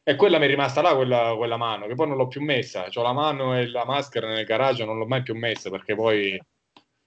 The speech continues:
è passato un attimo il, quella, quella cosa, perché ci sono rimasto male, me lo, me la sono dimenticata in albergo e ho fatto gol per scarra,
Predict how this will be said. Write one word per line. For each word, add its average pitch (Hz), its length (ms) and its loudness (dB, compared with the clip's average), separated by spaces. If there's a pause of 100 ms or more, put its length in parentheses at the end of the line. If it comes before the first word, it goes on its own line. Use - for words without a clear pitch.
(180)
è - 260 -6
passato 113 480 2
un 110 80 -2
attimo 107 600 -6
il, 104 100 -8 (960)
quella, 104 460 0
quella 107 240 0
cosa, 101 240 2
perché 104 200 -6
ci 104 60 -4
sono 117 120 4
rimasto 117 340 0
male, 113 260 0
me 113 100 -6
lo, 113 140 -6
me - 320 -12
la 117 60 -2
sono 113 120 -8
dimenticata 123 400 2
in 127 60 0
albergo 131 600 4
e 101 600 -4
ho 104 80 -6
fatto 123 300 0
gol 127 180 4
per 127 140 -2
scarra, 113 340 0